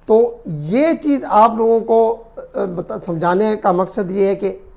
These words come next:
आप लोग अलर्ट रहें कि ये ऐसे फोमो में नहीं आता कि ऐसे बस कॉइन जाता रहे, जाता रहे, रीटेस्ट हो सकता है। अगर आप चाहते हैं कि नहीं,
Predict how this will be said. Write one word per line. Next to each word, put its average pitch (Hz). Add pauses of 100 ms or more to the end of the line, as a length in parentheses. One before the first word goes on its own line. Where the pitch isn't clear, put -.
आप 185
लोग 196
अलर्ट 180
रहें 202
कि -
ये 190
ऐसे 214
फोमो 226
में 220
नहीं 240
आता 202
कि 196
ऐसे 202
बस 202
कॉइन 196
जाता 185
रहे, 196
जाता 175
रहे, 190 (440)
रीटेस्ट 254
हो 220
सकता 220
है। 220
अगर 233
आप 202
चाहते 208
हैं 220
कि 220
नहीं, 196